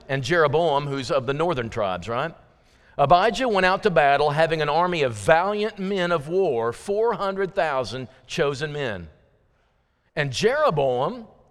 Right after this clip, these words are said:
drew up his line of battle against him with eight hundred thousand chosen mighty warriors." He was doubled up by his enemy. "Then Abijah stood up on a mountain Z-,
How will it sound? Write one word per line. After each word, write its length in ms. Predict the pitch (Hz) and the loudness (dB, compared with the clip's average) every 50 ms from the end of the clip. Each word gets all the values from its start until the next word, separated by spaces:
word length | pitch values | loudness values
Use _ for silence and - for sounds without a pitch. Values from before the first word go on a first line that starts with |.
| _ _ 117 | _ _ -14
drew 260 | 110 120 156 170 175 | -10 -4 0 0 2
up 120 | 175 170 | 2 2
his 180 | 180 208 220 196 | 2 0 0 0
line 260 | 190 180 165 160 147 | -2 0 0 0 0
of 120 | 147 120 107 | -2 -2 0
battle 320 | 147 139 139 143 143 139 | 0 2 2 2 0 -2
against 380 | 139 127 139 180 185 - - 160 | -2 -2 -4 -6 -6 -6 -6 -6
him 120 | 151 143 | -4 -2
with 200 | 139 143 143 143 - - | -2 -2 -2 -2 -4 -2
eight 260 | 180 202 202 - - | -2 0 -2 -2 -6
hundred 540 | - - 175 175 175 170 151 147 139 123 - | -10 -6 -4 -4 -4 -2 -4 -4 -6 -6 -8
thousand 760 | - - 185 196 220 226 - 247 110 92 120 120 135 151 - - _ _ _ _ | -4 -2 -2 -2 -2 -4 -6 -8 -8 -8 -8 -8 -8 -10 -14 -20 _ _ _ _
chosen 720 | - - - 208 180 185 185 190 180 151 190 196 180 160 | -8 -2 2 2 4 4 2 0 -2 -2 -2 -2 -2 -4
mighty 540 | 147 143 151 151 151 151 151 151 170 170 | -2 0 0 0 2 0 0 -2 -2 -4
warriors." 920 | 170 160 170 196 233 247 220 165 131 117 107 98 87 76 - - - - - _ _ _ _ _ _ _ _ _ _ _ _ _ _ | -2 0 0 0 2 2 0 -2 -4 -6 -8 -10 -12 -14 -14 -14 -14 -14 -16 _ _ _ _ _ _ _ _ _ _ _ _ _ _
He 140 | - 151 156 | -12 -10 -6
was 200 | 151 143 120 101 | -6 -6 -8 -8
doubled 540 | 107 104 - 208 233 233 185 156 147 131 - - - - | -6 -2 0 0 0 0 -2 -4 -6 -6 -8 -12 -8 -6
up 640 | 202 185 127 92 90 - - - _ _ _ _ | -4 -2 -2 -4 -6 -10 -16 -20 _ _ _ _
by 220 | - 120 127 123 117 | -2 0 2 2 0
his 120 | 113 98 | -2 -6
enemy. 380 | 104 98 95 92 101 123 160 175 - _ - _ _ _ _ _ _ _ _ _ _ _ _ _ _ - | -8 -10 -10 -10 -12 -12 -14 -16 -20 _ -20 _ _ _ _ _ _ _ _ _ _ _ _ _ _ -2
"Then 160 | 131 202 240 | 0 2 2
Abijah 640 | 254 226 165 185 185 214 247 254 233 160 160 - 226 | 2 2 2 2 2 2 0 0 -2 -2 -2 -2 -2
stood 300 | - - - 254 254 254 | -2 -4 -4 -4 -2 -2
up 160 | 262 247 254 | -2 -2 -2
on 100 | 226 202 | -2 -2
a 60 | 180 | 0
mountain 320 | 165 175 175 180 175 165 139 | 0 0 -2 -2 -4 -6 -10
Z-, 200 | 117 117 123 | -14 -14 -16